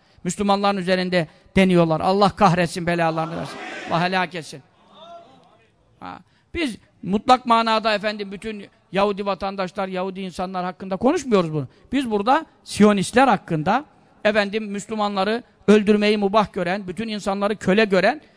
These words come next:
bir zihniyet hakkında konuşuyoruz. Onların da bütün, hepsinde bu zihniyette değil. Amerika'da falan bunlara karşı olan Yahudi grupları da var. Yani bu işlerin böyle yapılmamasını, edilmemesini falan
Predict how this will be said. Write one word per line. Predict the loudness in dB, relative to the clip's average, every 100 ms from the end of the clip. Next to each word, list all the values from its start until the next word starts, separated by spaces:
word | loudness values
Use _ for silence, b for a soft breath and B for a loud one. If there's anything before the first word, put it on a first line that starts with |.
| b b
bir | -2 0
zihniyet | 2 2 2 2
hakkında | 2 0 -4 -4
konuşuyoruz. | -4 -8 -6 -8 -8 b 4
Onların | 4 6 2 0
da | -4 -6
bütün, | -6 -4
hepsinde | -4 -6 -12 -10 -8
bu | -8
zihniyette | -4 -2 -2 -4 -4 2
değil. | 2 0 -6 _ _ _
Amerika'da | -2 -2 -2 -4 -6
falan | -6 -8
bunlara | -6 -6
karşı | -2 -2 0 0
olan | 2 2 0 b b b
Yahudi | 2 4 2
grupları | -2 -2 2 2 2
da | 0
var. | -2 -10 _ _ _ _ _ _ -2
Yani | 0 0 -2
bu | -4
işlerin | -2 -4 0
böyle | 0 0
yapılmamasını, | -2 -2 -2 -2 -4 -6
edilmemesini | -6 -6 -8 -8 -8 -10 -10
falan | -6 -6